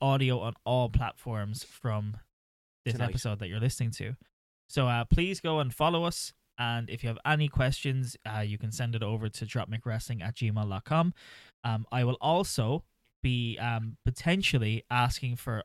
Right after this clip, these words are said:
Speaker 1: audio questions as well. I haven't said this to, to Mike yet.
Speaker 2: Having
Speaker 1: I
Speaker 2: people record their own voices
Speaker 1: record
Speaker 2: and
Speaker 1: their
Speaker 2: send
Speaker 1: own
Speaker 2: them in.
Speaker 1: voices and send them in. And I think that's a cool way to kind of, like,
Speaker 2: Yeah,
Speaker 1: get, do you know what I mean?
Speaker 2: interactions, yeah.
Speaker 1: Interact and g-,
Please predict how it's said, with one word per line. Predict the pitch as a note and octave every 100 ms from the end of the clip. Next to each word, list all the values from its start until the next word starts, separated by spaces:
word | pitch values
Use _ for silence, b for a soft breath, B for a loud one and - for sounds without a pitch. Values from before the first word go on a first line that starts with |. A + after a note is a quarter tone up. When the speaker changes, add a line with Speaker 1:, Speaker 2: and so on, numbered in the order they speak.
| -
Speaker 1:
audio | B2+ C3+ A#2+ A2
questions | A2+ G#2 A2
as | G#2+
well. | A2 A2
I |
haven't | A#2 B2+
said | B2+ C3
this | G#2+ A2+ -
to, | A2+ -
to | A#2+
Mike | A2 A2+ -
yet. | F2+ - _ -
Speaker 2:
Having | A2+ A2
Speaker 1:
I | C3+
Speaker 2:
people | G2+
record | G2+ - G#2+ G2+
their | G2
own | G2 F#2+
voices | D3+
Speaker 1:
record | G#2 E3+ E3+
Speaker 2:
and | E3+
Speaker 1:
their | D3+
Speaker 2:
send | D3+
Speaker 1:
own |
Speaker 2:
them | G#2
in. | A#2
Speaker 1:
voices | C#3 D3 B2+ A2+
and | A#2
send | C3 B2
them | A#2+
in. | C#3+ A2+ A#2 b b
And | C3
I | C3+
think | D#3
that's | D3+
a | C#3
cool | - D#3+ D3
way | C#3+ C3+
to | -
kind | - C3 B2+
of, | A#2+
like, | B2 A2 G#2+ _ - - _ _ _ _ _
Speaker 2:
Yeah, | C#3 D#3+
Speaker 1:
get, | D3 A#2+
do | B2+
you |
know |
what | B2 D#3
I | C#3
mean? | D3+ C3+
Speaker 2:
interactions, | C3
yeah. | C#3
Speaker 1:
Interact | C3+ C3 C3+ -
and | B2+ A#2+
g-, | F#2+ C3+